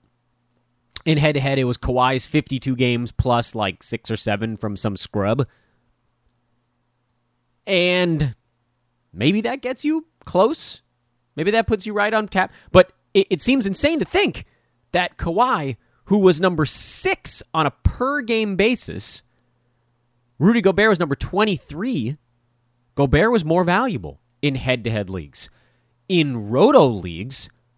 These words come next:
Kawhi was more valuable because Rudy Gobert played seventy-one of his team's seventy-two games.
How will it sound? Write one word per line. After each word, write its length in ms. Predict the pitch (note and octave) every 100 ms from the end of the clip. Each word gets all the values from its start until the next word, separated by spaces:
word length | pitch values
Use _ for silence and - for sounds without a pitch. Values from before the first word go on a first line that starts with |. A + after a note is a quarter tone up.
| _
Kawhi 360 | - G3+ B3+ C#4
was 140 | D#3
more 180 | A2 F#2+
valuable 500 | F2+ E2 E2 C#2 C#2 _ _ _ _ _ _
because 300 | - C#3 C#3
Rudy 260 | G#2+ B2+ G3
Gobert 400 | G3 F#3 B2 C#3+
played 220 | A#2+ A2+
seventy-one 1300 | - - - C#3+ C#3+ E3+ F3+ F3+ F3+ C3+ F#2 B2+ F3+ _ _ _ _ _ _ _ -
of 200 | B2 C3
his 200 | C#3 C#3+
team's 300 | - C#3 D#3
seventy-two 500 | - A#2+ C#3+ D#3 E3+
games. 540 | F3 A2 A2 D#3+ -